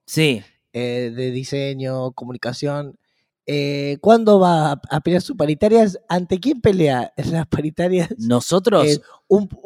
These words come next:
Speaker 2: alguien de pluriempleo, poner freelancista.
Speaker 1: No, ese es un problema porque
Speaker 2: Eh,
Speaker 1: tenés que pelear con mucha gente, pero
Speaker 2: no,
Speaker 1: el
Speaker 2: pero, <laughs> ¿cuál es? ¿A quién vas y le decís, "Págame más"?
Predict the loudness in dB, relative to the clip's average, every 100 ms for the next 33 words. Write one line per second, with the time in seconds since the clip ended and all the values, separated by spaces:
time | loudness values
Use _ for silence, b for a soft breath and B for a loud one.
0 | -2 2 4 2 2 2 2 0 2 4
1 | 4 4 2 0 -2 -2 -4 -6 -6 -4
2 | -4 -4 -4 -6 -4 -2 -4 -4 -4 -2
3 | -2 -4 -2 2 4 4 2 0 -2 0
4 | -2 -2 -4 -4 -2 -2 -4 -6 -4 -2
5 | 4 6 6 4 2 -2 -4 -6 -6 -6
6 | -6 -8 _ b b b _ -4 -2 0
7 | 2 4 2 0 -2 -4 -6 -8 _ _
8 | _ -2 0 2 0 -2 -8